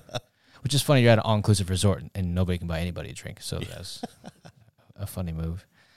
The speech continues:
Speaker 1: Uh, yeah, work week wise, at this point, people have, like, no preconceptions. Like, maybe one time, like, it was honestly when we were on a honeymoon in Jamaica, there's some Canadian guy who's like,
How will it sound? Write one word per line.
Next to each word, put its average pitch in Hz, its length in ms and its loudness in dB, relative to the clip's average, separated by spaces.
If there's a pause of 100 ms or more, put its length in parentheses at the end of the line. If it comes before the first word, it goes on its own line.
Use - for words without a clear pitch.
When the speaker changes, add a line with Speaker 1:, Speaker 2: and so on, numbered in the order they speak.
(720)
Speaker 1:
Uh, 113 240 2
yeah, 117 100 4
work 117 240 2
week 131 180 0
wise, 107 500 2 (680)
at 113 160 2
this 156 160 2
point, 110 460 2 (220)
people 113 260 -2
have, 101 120 0
like, 90 140 -2
no 95 320 0 (160)
preconceptions. 85 1000 -10
Like, 101 140 -2
maybe 123 240 4
one 104 240 2
time, 98 480 2 (800)
like, 101 140 -4
it - 20 -4
was 98 80 0
honestly 113 280 2
when 98 100 2
we - 20 2
were 92 60 2
on 87 260 -2
a - 40 -14
honeymoon 101 320 0
in 85 80 -6
Jamaica, 90 420 -2
there's 85 160 -6
some 92 160 -4
Canadian 90 400 -2
guy 82 160 -6
who's 85 180 -6
like, 82 140 -8